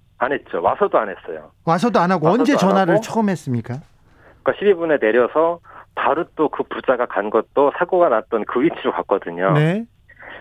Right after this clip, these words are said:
Speaker 1: 거기로 가서 강비탈하고 강변에 계속 왔다 갔다 하는 게 보여요, 씨씨티비에.
Speaker 2: 네, 정민 씨가 발견된 그 장소로 바로 펜스를 넘어서 그 장소로 간 겁니까?
Speaker 1: 그러니까 정민이가 발견된 거랑 비슷한 거, 어차피 놀던 장소니까요.
Speaker 2: 네.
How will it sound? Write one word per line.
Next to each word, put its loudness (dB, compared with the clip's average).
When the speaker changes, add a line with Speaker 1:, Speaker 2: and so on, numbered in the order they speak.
Speaker 1:
거기로 0
가서 0
강비탈하고 0
강변에 -2
계속 -4
왔다 -4
갔다 -2
하는 -2
게 2
보여요, 2
씨씨티비에. -2
Speaker 2:
네, 2
정민 4
씨가 0
발견된 2
그 2
장소로 2
바로 0
펜스를 -2
넘어서 0
그 -2
장소로 0
간 -2
겁니까? -2
Speaker 1:
그러니까 0
정민이가 4
발견된 0
거랑 4
비슷한 -6
거, -8
어차피 0
놀던 2
장소니까요. -4
Speaker 2:
네. 2